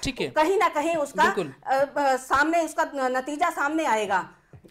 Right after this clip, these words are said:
Speaker 1: बिल्कुल। के एस तोमर साहब, जिस तरीके की स्थिति बन रही हरियाणा के भीतर,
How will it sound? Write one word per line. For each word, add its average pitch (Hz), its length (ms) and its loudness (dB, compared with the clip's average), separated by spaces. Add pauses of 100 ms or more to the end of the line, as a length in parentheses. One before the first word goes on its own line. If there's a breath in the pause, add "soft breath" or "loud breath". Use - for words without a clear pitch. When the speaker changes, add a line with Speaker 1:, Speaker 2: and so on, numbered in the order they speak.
(300 soft breath)
Speaker 1:
बिल्कुल। 220 220 -6
के 254 140 -8
एस 294 200 -8
तोमर 254 200 -6
साहब, 147 300 -16
जिस 202 200 -14
तरीके 247 240 -12
की 233 120 -12
स्थिति 247 300 -12
बन 214 180 -8
रही 220 200 -8
हरियाणा 175 340 -6
के 175 140 -14
भीतर, 151 380 -18